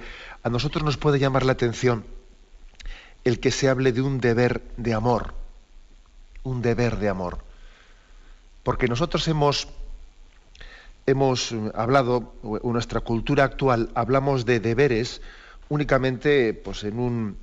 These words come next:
en un campo en lo que se refiere a los actos externos del hombre, ¿no? Evidentemente, cuando hablamos de los deberes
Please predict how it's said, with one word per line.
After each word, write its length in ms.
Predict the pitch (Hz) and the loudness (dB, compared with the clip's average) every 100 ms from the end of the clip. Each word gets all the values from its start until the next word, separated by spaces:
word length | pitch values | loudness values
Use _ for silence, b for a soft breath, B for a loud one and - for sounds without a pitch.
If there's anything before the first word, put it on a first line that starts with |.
| - | -12
en 180 | 101 113 | -8 -6
un 100 | 123 | -4
campo 520 | 131 123 107 127 127 | 0 0 0 2 2
en 40 | 120 | 2
lo 80 | |
que 80 | 120 | -2
se 120 | 117 | -4
refiere 400 | 113 107 127 127 | -4 -2 2 4
a 120 | 127 113 | 4 2
los 240 | 107 - | 0 -2
actos 400 | 135 - - 131 | -2 -4 -4 -4
externos 460 | 107 - 123 107 101 | -4 -2 0 -2 -2
del 140 | 104 | 2
hombre, 300 | 139 117 92 | 2 2 -4
¿no? 120 | 87 - - b b b b b b b | -4 -6 -12 b b b b b b b
Evidentemente, 600 | 98 110 113 120 135 120 | -8 -6 -2 0 0 0
cuando 160 | 117 110 | 0 2
hablamos 300 | 123 131 117 | 2 2 0
de 100 | 120 | 0
los 180 | 110 107 | 0 0
deberes 560 | 110 131 127 123 - | 2 4 4 2 -4